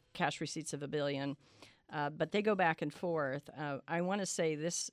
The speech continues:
particular last cycle with U S D A, dairy is ahead of beef. So it goes back and forth, but it just proves how important livestock is to the ag a-,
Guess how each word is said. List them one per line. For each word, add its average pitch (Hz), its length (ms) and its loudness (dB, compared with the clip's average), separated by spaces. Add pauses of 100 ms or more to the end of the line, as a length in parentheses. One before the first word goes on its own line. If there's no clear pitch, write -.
(180)
particular 160 540 -4
last 143 340 0
cycle 156 380 0
with 143 180 -6
U 151 120 0
S 135 200 -2
D 151 160 -4
A, 147 160 -2
dairy 156 440 -2
is 139 180 -4
ahead 143 320 -2
of 143 200 -10
beef. - 300 -6
So 180 280 2 (280)
it 196 140 -2
goes 233 320 4
back 180 280 0
and 165 140 -4
forth, 160 640 -4 (160)
but 165 140 2
it 151 120 0
just - 260 -6
proves 175 420 -2
how 165 200 2
important 147 680 -4
livestock 151 560 -2
is 156 260 -4
to 160 120 -4
the - 100 -2
ag 143 220 -2
a-, 135 160 -6